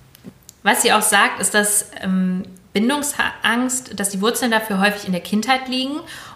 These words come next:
Und zwar mit so, dass da eben Ghosting ähnliche Kommunikationsmuster wie zum Beispiel Liebesentzug oder Silent Treatment, also strafendes Schweigen oder Ignorieren erlernt worden sind. Also dass die Eltern das sozusagen dem Kind gegenübergebracht haben, weiß ich nicht, du hast irgendwie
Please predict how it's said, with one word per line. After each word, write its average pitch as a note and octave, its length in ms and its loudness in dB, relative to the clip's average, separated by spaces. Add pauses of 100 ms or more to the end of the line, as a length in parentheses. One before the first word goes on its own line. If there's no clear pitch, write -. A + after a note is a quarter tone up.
Und G#3 180 2
zwar A3 400 4
mit G3+ 240 0
so, G3 480 0 (140)
dass - 180 0
da G3+ 140 2
eben G3 320 0 (120)
Ghosting G3+ 460 2
ähnliche A3+ 320 2
Kommunikationsmuster A3+ 1040 0
wie G#3 80 -2
zum G3+ 140 -2
Beispiel F#3 280 -2
Liebesentzug A3 800 0
oder F3 240 2
Silent F#3+ 480 2
Treatment, A3+ 420 -4
also F3+ 200 -2
strafendes F#3 600 -2
Schweigen A3 540 -2 (540)
oder G3 200 2
Ignorieren F#3+ 480 2
erlernt F3+ 520 2
worden B3+ 240 0
sind. C4+ 200 -4
Also F#3+ 160 2
dass F#3 140 2
die - 140 -8
Eltern A3+ 320 2
das G#3+ 140 2
sozusagen F#3+ 280 0
dem F3+ 140 -4
Kind C4+ 320 0
gegenübergebracht A#3 1200 -2
haben, A3 500 0 (260)
weiß F3+ 160 -4
ich F3+ 60 -2
nicht, F3 220 -2
du F#3 60 -6
hast F#3 160 -2
irgendwie F3+ 560 -4